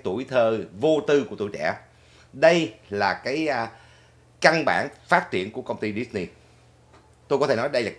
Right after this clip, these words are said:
căn bản phát triển của công ty Disney, và kể cả người sáng lập Disney là Walt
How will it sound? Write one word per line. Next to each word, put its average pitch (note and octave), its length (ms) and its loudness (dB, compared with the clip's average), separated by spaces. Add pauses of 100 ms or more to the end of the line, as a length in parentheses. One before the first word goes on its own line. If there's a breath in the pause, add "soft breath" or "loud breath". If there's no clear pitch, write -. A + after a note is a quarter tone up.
(100)
căn D#3 320 2
bản F#2+ 240 -2
phát - 400 -6
triển G2 200 -4
của A#2 100 -12
công G2+ 160 -12
ty F#2+ 140 -8
Disney, G#2+ 360 -4 (100)
và F#2 200 0
kể G2 200 -2
cả F#2 240 -4
người G#2 300 -2
sáng D3+ 360 0
lập F#2+ 140 -2
Disney B2+ 260 -6
là F#2 100 -2
Walt G#2 340 -2